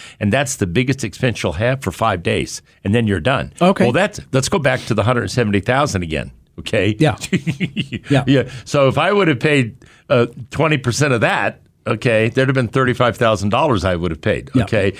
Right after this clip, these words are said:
Speaker 1: Even if I'd have been on a Medicare Advantage plan, I would have an out-of-pocket of probably about four thousand dollars.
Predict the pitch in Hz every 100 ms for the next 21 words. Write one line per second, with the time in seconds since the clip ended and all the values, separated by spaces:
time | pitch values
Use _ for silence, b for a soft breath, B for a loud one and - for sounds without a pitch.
0 | B 120 139 - - 139 156 143 131 127
1 | 117 123 113 123 113 123 190 143 - 101
2 | 107 107 113 101 117 104 101 113 117 -
3 | 123 117 120 101 - - 131 147 139 135
4 | 143 143 139 139 135 b b b b b
5 | - - 117 135 131 - 127 127 120 110
6 | 107 92 104 156 175 -